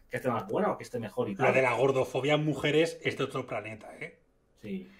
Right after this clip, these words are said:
Speaker 2: De otro puto planeta. Yo conozco muchas mujeres gordas, y se puede decir que son mujeres gordas, no hay ni-, absolutamente ningún tipo de problema. Mm,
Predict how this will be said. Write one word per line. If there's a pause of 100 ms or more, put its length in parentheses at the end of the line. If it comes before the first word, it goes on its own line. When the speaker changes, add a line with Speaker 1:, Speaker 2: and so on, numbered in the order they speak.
(140)
Speaker 2:
De
otro
puto
planeta. (360)
Yo (240)
conozco
muchas
mujeres
gordas,
y
se
puede
decir
que
son
mujeres
gordas,
no
hay
ni-,
absolutamente
ningún
tipo
de
problema. (600)
Mm,